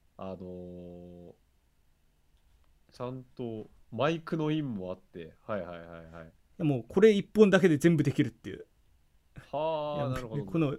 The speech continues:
Speaker 2: な、オチに使うにはもったいないぐらいめちゃくちゃ素晴らしい。
Speaker 1: ラインアウトがあって、ラインアウトがあるから、これオーディオインターフェースにさせますね。
Speaker 2: そう。だから、もう、しかもこれ電池駆動できるから、スタンドアローンで、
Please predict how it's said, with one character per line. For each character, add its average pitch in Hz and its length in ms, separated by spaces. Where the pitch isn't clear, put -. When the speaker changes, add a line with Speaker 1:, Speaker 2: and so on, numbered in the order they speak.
Speaker 2:
な、 131 120
オ 147 140
チ 233 160
に 202 120
使 - 200
う 185 60
に 156 80
は 139 40
も 147 60
っ 143 60
た 180 100
い 175 40
な 175 80
い 165 40
ぐ 156 60
ら 120 80
い 120 60
め 131 100
ち - 80
ゃ - 20
く - 60
ち 156 100
ゃ 135 80
素 - 140
晴 143 80
ら 143 100
し 127 160
い。 107 40
Speaker 1:
ラ 127 220
イ 175 200
ン 175 80
ア 175 80
ウ 165 100
ト 127 120
が 110 100
あ 110 40
っ - 80
て、 101 160
ラ 147 160
イ 196 80
ン 202 60
ア 208 60
ウ 185 100
ト 147 80
が 117 140
あ 117 40
る 113 100
か 104 100
ら、 98 80
こ 101 80
れ 101 40
オ 120 140
ー 143 40
デ 156 80
ィ - 40
オ - 20
イ 147 60
ン - 20
タ 135 80
ー 135 40
フ - 20
ェ - 20
ー 110 60
ス - 20
に 92 60
さ 117 160
せ 175 100
ま 175 140
す 117 80
ね。 85 160
Speaker 2:
そ - 520
う。 - 920
だ 185 80
か 170 40
ら、 160 60
も 143 160
う、 190 60
し - 120
か 220 60
も 180 80
こ - 80
れ - 80
電 208 160
池 - 80
駆 - 160
動 190 120
で 160 120
き 180 80
る 151 80
か 175 80
ら、 127 60
ス - 100
タ 202 100
ン 202 80
ド 202 80
ア 196 40
ロ 180 100
ー - 20
ン 131 80
で、 - 240